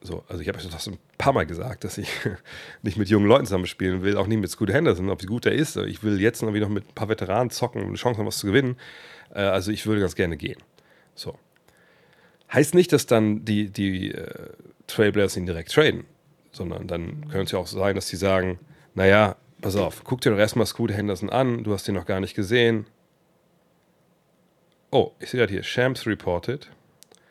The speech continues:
Äh, Pelicans received a m-,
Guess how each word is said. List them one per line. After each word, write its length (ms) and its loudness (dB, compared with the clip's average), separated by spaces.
Äh, 1040 -4
Pelicans 420 4
received 420 -2
a 40 0
m-, 280 -2